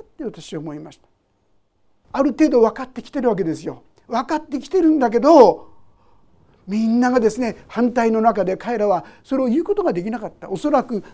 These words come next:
群衆の中でもイエス様のそのような愛とか恵みを味わった人いたと思います。でも人々が「十字架だ、十字架につけろ」っていう言葉をですね、聞くともうそれ以上彼ら、「いや、違う」っていう言葉を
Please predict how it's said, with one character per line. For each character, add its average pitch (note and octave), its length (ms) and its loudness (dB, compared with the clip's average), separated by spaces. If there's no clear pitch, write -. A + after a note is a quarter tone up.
群 B3 260 4
衆 C#4 380 -2
の C4+ 100 -2
中 B3+ 220 -4
で E3+ 100 0
も F#3+ 260 2
イ G#3 60 0
エ C4+ 80 2
ス C#4 120 -12
様 A3 180 -4
の G#3+ 60 -4
そ G#3 160 -10
の B3 80 -8
よ C4 60 -8
う - 20 -6
な B3+ 180 -10
愛 B3+ 240 -2
と A3 120 -4
か A3 80 -2
恵 F#3+ 180 -4
み B3+ 240 -4
を B3+ 160 -6
味 B3 180 -8
わ G4+ 100 -6
っ G4+ 80 -14
た D#4+ 100 -8
人 - 160 -10
い G#3+ 80 -8
た F#4+ 120 -8
と G4+ 120 -10
思 D#4+ 100 -2
い E3+ 60 -4
ま D3 100 -8
す。 - 100 -20
で A#3+ 80 4
も A3 100 2
人 - 160 -2
々 C4+ 160 -2
が B3 120 0
「十 C4+ 280 0
字 D#4+ 100 -6
架 E4+ 120 0
だ、 E4+ 140 -2
十 C#4+ 300 0
字 E4 140 -10
架 F4 100 -4
に G4 60 -10
つ - 140 -12
け G4+ 100 -4
ろ」 - 360 -14
っ - 40 -20
て F#4+ 80 -6
い F#4+ 60 0
う E4 60 0
言 D#4 200 -2
葉 C#4+ 80 6
を C#4 100 2
で A3 80 -4
す A3+ 120 -8
ね、 B3 200 -2
聞 - 120 -20
く D#4 100 -4
と C4+ 120 -4
も C#4 140 6
う C#4+ 60 2
そ - 120 -6
れ E4 140 0
以 D4 40 -2
上 D4+ 240 -4
彼 B3 180 -4
ら、 A3+ 60 -4
「い D4 140 -2
や、 G#4+ 120 6
違 - 20 2
う」 G#4 500 -4
っ G#4+ 100 -12
て F4+ 80 -2
い - 20 0
う D#4 100 -6
言 D4+ 120 -8
葉 C4+ 120 2
を G#3+ 200 0